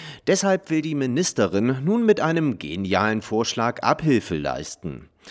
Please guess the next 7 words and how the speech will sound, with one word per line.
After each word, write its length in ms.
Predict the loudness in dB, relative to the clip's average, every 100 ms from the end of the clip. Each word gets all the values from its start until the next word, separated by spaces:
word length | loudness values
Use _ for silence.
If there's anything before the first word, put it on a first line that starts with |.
| -18 -16 -4
Zukünftig 560 | 0 2 0 0 -4
soll 200 | 2 2
die 200 | 2 -4
Tabakindustrie 1000 | -4 -2 2 2 2 -2 -2 -4 -6 -4
die 140 | 0 0
Kosten 460 | -2 -6 -6 -6
tragen. 460 | -6 -4 -4 -6 -14